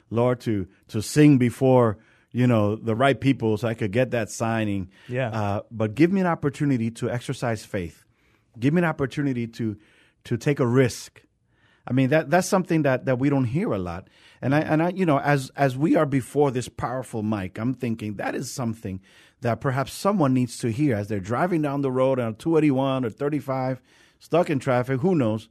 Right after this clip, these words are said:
Speaker 1: But you know what? Sometimes faith is exactly what we need to exercise, and the way to do it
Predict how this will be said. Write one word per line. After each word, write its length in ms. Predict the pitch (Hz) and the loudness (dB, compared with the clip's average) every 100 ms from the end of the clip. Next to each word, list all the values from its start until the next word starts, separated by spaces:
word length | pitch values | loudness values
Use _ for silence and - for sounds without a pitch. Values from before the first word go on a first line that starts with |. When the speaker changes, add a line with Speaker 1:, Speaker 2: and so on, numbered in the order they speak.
| _ _ _ _ | _ _ _ _
Speaker 1:
But 120 | 143 | 0
you 80 | 160 | 2
know 100 | 175 | 2
what? 140 | 170 160 | 0 0
Sometimes 560 | 185 185 190 180 - _ _ _ _ | -2 -2 -2 -4 -6 _ _ _ _
faith 720 | _ _ - 190 156 - _ _ _ | _ _ -2 0 0 -4 _ _ _
is 220 | - 131 135 | -8 -2 -2
exactly 720 | 127 117 120 165 180 151 143 | -2 -6 -8 -6 -6 -2 -2
what 240 | 131 131 | -2 -4
we 220 | 123 127 123 | -4 -4 0
need 580 | 127 139 170 175 165 - | 0 0 -2 -4 -6 -10
to 200 | 131 - - | -12 -10 -8
exercise, 880 | 156 - - 104 - 90 87 90 | -8 -8 -12 -12 -10 -12 -12 -14
and 240 | - 110 104 | -10 -8 -6
the 80 | 104 | -6
way 400 | 104 110 156 - | -8 -8 -6 -6
to 200 | - 107 | -8 -12
do 260 | 90 90 | -10 -12
it 300 | 82 95 _ | -12 -14 _